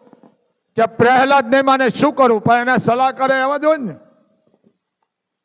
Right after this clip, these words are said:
આપ જાણો છો, પણ વચમાં એક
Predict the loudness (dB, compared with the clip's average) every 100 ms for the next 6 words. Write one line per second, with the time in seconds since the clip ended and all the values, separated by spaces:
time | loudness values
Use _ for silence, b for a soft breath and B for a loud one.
0 | _ _ _ _ 0 0 2 2 4 4
1 | 4 2 2 0 -8 -20 -20 _ _ _
2 | _ _ _ _ _ _ _ _ _ _
3 | _ _ _ _ _ _ _ _ _ _
4 | _ _ _ _ _ _ _ _ _ _
5 | _ _ _ _ _ _ _ _ _ _
6 | _ _ _ -2 2 2 0 0 2 2